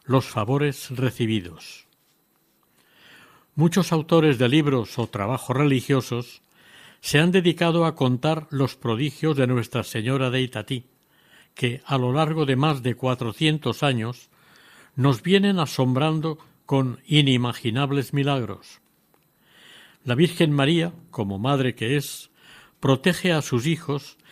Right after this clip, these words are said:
y una forma de devolver el amor que ellos le muestran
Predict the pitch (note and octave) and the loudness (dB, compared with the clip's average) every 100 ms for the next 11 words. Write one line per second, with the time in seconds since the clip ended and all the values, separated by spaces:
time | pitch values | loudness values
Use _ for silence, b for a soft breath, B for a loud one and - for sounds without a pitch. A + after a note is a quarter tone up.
0 | B B C3 F#3+ F3 - F#3 D#3 A2 A#2+ | B B 2 4 2 2 0 0 -4 -8
1 | - A#2+ B2+ F3+ D#3+ C#3+ B2+ A2 - E3 | -4 -2 0 2 4 2 2 -2 0 2
2 | D3+ C#3+ A2 F2 - B2+ F3+ E3+ B2 G2 | 2 0 -2 -6 0 4 4 4 0 -2
3 | C3 D#3+ C#3+ C#3+ D#3+ - - A2+ B2 D3 | 0 2 2 4 2 2 -4 -6 -6 -10